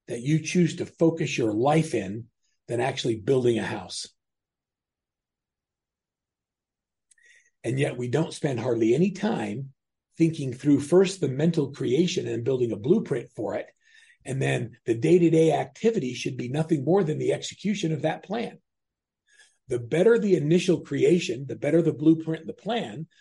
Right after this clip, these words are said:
the more likely it is you'll have a business and a life that you want. Does that make sense? So the reason we do business plans is, is because it's the mental creation, it's the blueprint of what it is we want to have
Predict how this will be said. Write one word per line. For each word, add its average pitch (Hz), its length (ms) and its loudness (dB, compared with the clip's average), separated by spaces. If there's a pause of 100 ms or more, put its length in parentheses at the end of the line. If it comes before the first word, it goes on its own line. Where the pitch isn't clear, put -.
(240)
the 123 80 -6
more 127 180 -4
likely 170 420 -2
it 120 60 -2
is 127 160 0
you'll 139 120 -10
have 123 100 -10
a 113 60 -6
business 151 420 -2
and 143 80 -6
a 127 60 -6
life 117 260 -2
that - 140 -12
you 131 100 -4
want. 147 320 -4
Does 113 120 -10
that 147 120 -4
make 156 140 -4
sense? - 420 -4 (1700)
So 151 160 2
the 131 120 2
reason 165 500 4
we 160 120 0
do 151 160 0
business 160 380 2
plans 107 360 -12
is, 123 140 -6
is 127 140 -4
because 131 320 -2
it's 139 180 0
the 127 120 -2
mental 175 420 0
creation, 165 560 0
it's - 160 -12
the 120 100 -6
blueprint 127 640 -2 (460)
of 113 100 -10
what 147 240 2
it 196 100 0
is 139 280 0
we 143 160 -4
want 127 400 -4
to 151 80 -8
have 120 400 -6